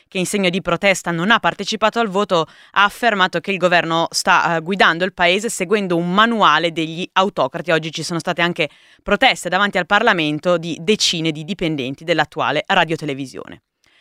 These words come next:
I militari sudcoreani hanno sparato colpi di avvertimento dopo che i soldati nordcoreani hanno brevemente superato il confine intercoreano in quello che è stato il terzo episodio del mese. Gli scontri tra i governi di Seul e Pyongyang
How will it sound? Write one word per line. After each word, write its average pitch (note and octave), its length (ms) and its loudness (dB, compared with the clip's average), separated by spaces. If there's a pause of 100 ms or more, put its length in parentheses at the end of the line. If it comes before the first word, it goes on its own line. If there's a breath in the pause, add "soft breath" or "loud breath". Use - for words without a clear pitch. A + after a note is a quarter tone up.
(240 soft breath)
I F#3+ 60 -6
militari A#3+ 380 4
sudcoreani C#4 720 2
hanno G#3 160 -2
sparato B3 400 0
colpi A#3+ 260 -2
di G3 80 0
avvertimento G#3+ 880 2
dopo E3+ 220 -2
che D#3+ 100 -4
i F#3 60 0
soldati F#3 440 0
nordcoreani G3 800 0
hanno F3+ 220 -2
brevemente G3 500 0
superato F#3 480 0
il F3 140 -6
confine F#3+ 480 -6
intercoreano F3+ 640 2
in E3 80 -4
quello F#3 180 2
che E3+ 120 -2
è - 20 -10
stato F3+ 320 -4 (320 soft breath)
il F#3+ 180 -10
terzo C4 460 2
episodio F3 600 0
del F#3 240 -4
mese. D#3 380 -2
Gli D#3 140 -4
scontri G3 420 -2
tra F3 140 4
i - 20 6
governi F3+ 320 2
di F3+ 100 -6
Seul A3 280 0
e F3+ 40 2
Pyongyang A#3 560 0